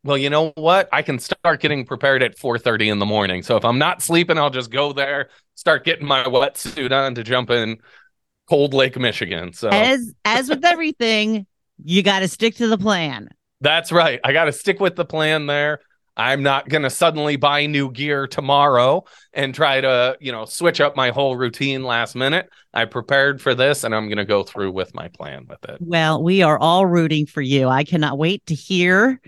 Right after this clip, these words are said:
Speaker 2: how it all went.
Speaker 1: Thank you. Thank you, Wendy.
Speaker 2: How can we get in touch with you, Josh?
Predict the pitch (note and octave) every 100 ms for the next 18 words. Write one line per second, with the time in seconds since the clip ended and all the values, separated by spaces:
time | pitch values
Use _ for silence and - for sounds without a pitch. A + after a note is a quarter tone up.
0 | _ _ D#3 C#3+ D3 C#3 - C#3 C#3+ D3
1 | C3 G2+ - - - _ _ _ _ _
2 | - D#3 D3 - G2+ C#3+ C#3 A2+ G#2+ F#2+
3 | F#2+ G2 G2+ - - - _ _ _ _
4 | _ _ _ _ _ _ _ _ _ _
5 | - D4 G4 E4 C#4 A#3+ B3 A3+ G#3 F#3+
6 | F3+ F3 D#3+ D#3+ -